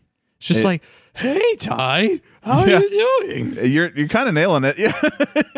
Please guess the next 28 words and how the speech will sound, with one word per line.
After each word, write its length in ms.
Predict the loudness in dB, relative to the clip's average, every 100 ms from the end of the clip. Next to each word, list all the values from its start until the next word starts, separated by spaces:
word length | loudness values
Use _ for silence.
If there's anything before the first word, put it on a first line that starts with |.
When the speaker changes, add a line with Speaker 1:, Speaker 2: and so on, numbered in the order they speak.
| -8 -6
Speaker 2:
It's, 440 | -8 -6 -14 -14 _ -20 -8
it 160 | -2 0
is. 240 | 0 -2 -2
It's 180 | -2
this 240 | -2 -4 -2
bizarre, 920 | -2 -2 0 0 0 0 0 -2 -6 _ _ _ _ _
cartoony, 760 | -4 -2 -2 -2 -2 0 -2 -2
I 60 | -2
mean, 140 | 0
it, 100 | -2
and 140 | -2 0
obviously 320 | 0 -2 -2
we're 100 | 0
watching 320 | 0 -2 -2 -4
a 60 |
cartoon, 440 | -2 -4 -2 -2 0
but 80 |
we're 100 | 0
watching 260 | 0 -2 -6
a 40 |
cartoon 360 | -6 -6 -2 -2
that 120 | -2
is 80 | -6
presenting 600 | -6 -6 -4 -6 -4 -2
a 100 | -2
real-ish 560 | -2 0 0 0 -2 -2
world 340 | -2 0 0
with 180 | -2 -8